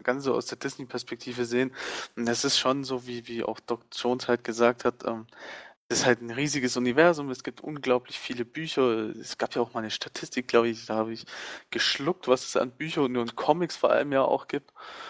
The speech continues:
Ähm, das alles unter den Hut zu bringen, ist brutal schwer und ich glaube einfach, man,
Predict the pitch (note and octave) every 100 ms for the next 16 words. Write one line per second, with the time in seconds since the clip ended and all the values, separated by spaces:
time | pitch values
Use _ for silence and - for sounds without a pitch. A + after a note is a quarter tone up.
0 | - _ - B2 A#2+ A#2+ _ _ _ _
1 | _ _ - - - C#3+ D#3+ D3 - D3+
2 | C#3 C3+ B2+ E3 - C3+ C3+ B2+ A#2+ A#2+
3 | - - _ - C3+ - - - - -
4 | - - - C3 D3+ D3+ - A#2 A#2+ -
5 | A2+ F#2 C3 A2+ B2 - B2 - A#2+ A#2+
6 | B2+